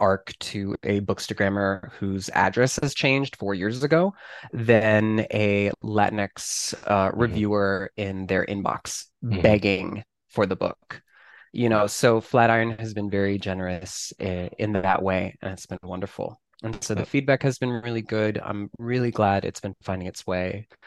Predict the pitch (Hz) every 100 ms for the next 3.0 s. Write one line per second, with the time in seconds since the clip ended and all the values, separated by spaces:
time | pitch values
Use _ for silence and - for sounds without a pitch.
0 | - - - - 110 110 113 - 98 101
1 | 92 - 95 85 - - 139 - - _
2 | _ - 87 85 85 87 - - - 139